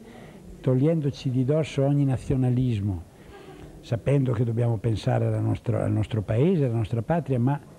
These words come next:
liberandoci dalla tentazione di chiuderci nelle nostre frontiere, e non vediamo che ormai siamo una, bisogna fare una casa sola e dedicarci con grande impegno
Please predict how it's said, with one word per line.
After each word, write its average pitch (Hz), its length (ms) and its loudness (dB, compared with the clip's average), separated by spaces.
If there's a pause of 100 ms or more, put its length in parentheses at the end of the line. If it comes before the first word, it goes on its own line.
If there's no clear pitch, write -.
(320)
liberandoci 151 880 0
dalla 135 220 0
tentazione 151 600 0
di 131 80 0
chiuderci 139 480 -2
nelle 123 160 0
nostre 127 300 -2
frontiere, 113 600 0 (380)
e 123 80 -2
non 143 160 4
vediamo 131 560 0 (500)
che 120 260 0
ormai 127 340 2
siamo 131 280 2
una, 127 220 0 (380)
bisogna 131 260 2
fare 143 240 0
una 120 220 0
casa 127 360 -2
sola 113 560 -2 (380)
e 120 140 -4
dedicarci 120 640 0
con 113 500 0
grande 127 420 2
impegno 117 960 -2